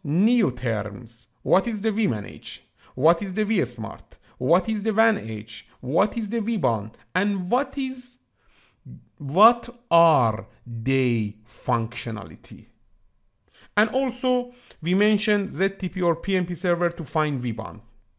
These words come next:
Okay. And also, we know what is the secure connections in the S D wan platform.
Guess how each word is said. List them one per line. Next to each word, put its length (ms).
Okay. 400
And 280
also, 720
we 240
know 360
what 680
is 320
the 500
secure 520
connections 760
in 260
the 440
S 120
D 120
wan 280
platform. 720